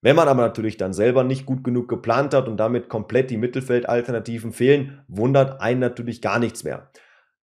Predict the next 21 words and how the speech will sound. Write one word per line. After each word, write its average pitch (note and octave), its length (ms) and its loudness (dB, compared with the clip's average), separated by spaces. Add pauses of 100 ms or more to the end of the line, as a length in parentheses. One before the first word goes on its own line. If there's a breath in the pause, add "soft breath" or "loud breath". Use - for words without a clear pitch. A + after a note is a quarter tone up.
Im A2 460 -4 (120)
krassesten E3 540 2
Falle D#2+ 320 0
könnte D3+ 680 0
Ouedraogos C3 760 2
Spielplan C3+ 560 0
laut B2 180 0
der G#2+ 140 2
watz C3+ 240 2
auf B2+ 160 -2
jeden C3 160 -2
Fall B2 180 0
dann A2+ 140 -2
folgendermaßen A#2+ 680 2
aussehen. A#2 600 0
Am E2+ 240 -12
zehnten C#3+ 360 2
November D3+ 600 0
Schalke B2+ 420 0
gegen G#2 220 -4
Elversberg, C#3 800 2